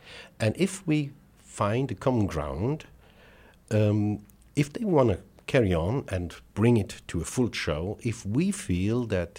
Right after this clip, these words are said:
that we've seen enough potential to, to, to build a bigger show,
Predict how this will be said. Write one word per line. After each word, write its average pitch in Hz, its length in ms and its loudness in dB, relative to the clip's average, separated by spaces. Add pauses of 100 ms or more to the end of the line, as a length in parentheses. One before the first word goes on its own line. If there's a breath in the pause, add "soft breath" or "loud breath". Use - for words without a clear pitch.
that 85 160 -8
we've - 180 -6
seen 143 220 0
enough 107 500 2
potential 104 720 -4 (480 loud breath)
to, 90 220 -2
to, 80 220 -6 (500)
to 98 80 0
build 87 720 4
a 95 60 -2
bigger 92 320 -2
show, 78 400 -2